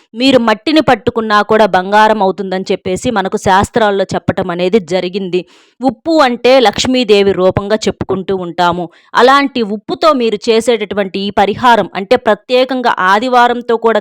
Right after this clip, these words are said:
కలిసి వచ్చింది కాబట్టి మనకు తిథి, వారం, నక్షత్రము అన్నీ కూడా బాగున్నాయి. అందులో మనకి నవమితో కూడా కలిసి వచ్చింది కాబట్టి చాలా చాలా శక్తివంతమైనటువంటి రోజు కాబట్టి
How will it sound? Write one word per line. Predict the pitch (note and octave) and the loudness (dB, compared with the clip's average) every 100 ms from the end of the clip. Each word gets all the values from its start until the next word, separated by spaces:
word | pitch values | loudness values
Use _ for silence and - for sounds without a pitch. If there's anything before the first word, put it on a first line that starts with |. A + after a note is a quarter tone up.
| - | 0
కలిసి | F#3+ G#3 B3 | -2 -2 -4
వచ్చింది | G#3 - A3 G#3 G#3+ | -6 -6 -6 -6 0
కాబట్టి | G3 G3+ G3+ F4+ A4 A4+ _ _ A#3 | 0 0 -2 0 0 0 _ _ -2
మనకు | B3 B3 B3 | 0 0 -2
తిథి, | B3+ A#3 C#4 C#4+ | -4 -2 0 2
వారం, | A3+ G#3+ A#3 A3+ | 4 4 2 0
నక్షత్రము | G#3 - B3 - A#3 A#3 G3 | -4 -4 -6 -4 -4 -4 -6
అన్నీ | G3+ A3+ D4 - | -4 -2 0 2
కూడా | C4+ B3 G3+ | 2 2 2
బాగున్నాయి. | F#3+ F#3+ F#3+ F#3 F3 - F#3 | 2 2 -2 -2 -4 -4 -4
అందులో | G#3 B3 B3 | 2 2 2
మనకి | G3+ G3+ F#3 F3+ | 0 -4 -4 0
నవమితో | F#3 B3 C4+ A#3+ A#3 | 2 2 2 0 0
కూడా | A3+ A#3 G#3+ | 0 0 -2
కలిసి | F3 A3 F#3 | -8 -6 -8
వచ్చింది | - F3+ F3 G3 | -8 -12 -8 -4
కాబట్టి | F#3 G3 D4+ G4 - _ _ _ | -2 -2 0 -2 -2 _ _ _
చాలా | A#3 G3+ G#3+ C#4 C#4 | 2 4 6 4 4
చాలా | B3 A#3+ A3+ | 0 0 -4
శక్తివంతమైనటువంటి | - B3+ A#3 A3+ A3+ G#3 G3+ G3+ G3+ F#3+ F#3+ | -8 -4 -4 -2 -2 -2 -2 -2 -2 -2 -2
రోజు | F#3 G3 G3+ - | 0 0 0 -2
కాబట్టి | F#3 F#3 F3+ F#4 | 0 0 -2 0